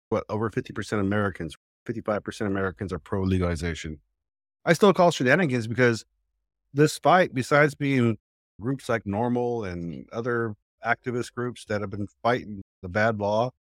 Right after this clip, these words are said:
uh, if you look up I read the book, The Rise and Fall and Rise Again of Marijuana. Great book about the history of the rulemaking.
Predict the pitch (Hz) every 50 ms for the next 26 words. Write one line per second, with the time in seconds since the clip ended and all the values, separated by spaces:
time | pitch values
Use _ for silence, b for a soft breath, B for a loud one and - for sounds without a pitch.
0 | - - 95 90 - 123 117 127 131 - 135 131 - _ _ _ _ _ _ _
1 | _ _ _ _ _ _ _ _ _ - - - - - _ _ - 95 110 120
2 | 104 110 104 113 120 120 101 - - _ _ - 95 90 98 95 104 104 113 110
3 | 107 107 - - 110 110 110 113 113 110 - - - 101 98 92 95 95 92 104
4 | 104 101 101 110 110 113 110 104 104 104 98 92 90 95 104 117 107 95 85 -
5 | _ _ _ - 110 117 117 101 107 117 113 - - 95 101 101 92 - - _
6 | _ _ _ - 92 95 90 120 120 117 - - 107 98 92 90 _ _ _ _
7 | _ _ _ _ _ - 90 90 113 143 175 151 127 110 95 - - 95 87